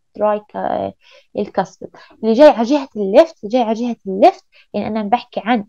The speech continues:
الميترال، مسكته في الميترال اسمها الليفت ترينجل، وفي عندي الكونس،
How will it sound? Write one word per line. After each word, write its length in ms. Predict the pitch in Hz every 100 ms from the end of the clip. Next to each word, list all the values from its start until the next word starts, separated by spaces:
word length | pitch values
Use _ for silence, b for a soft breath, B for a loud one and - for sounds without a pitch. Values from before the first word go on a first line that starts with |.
| -
الميترال، 600 | 214 233 254 - 320 233
مسكته 380 | 254 - 180 190
في 100 | -
الميترال 580 | 262 269 285 - 381 359
اسمها 280 | - 240 240
الليفت 400 | 208 247 - -
ترينجل، 680 | - 208 208 220 214 220 214 B B
وفي 180 | _ 233
عندي 500 | 202 214 208 214 -
الكونس، 800 | 202 - 240 220 220 202 208 -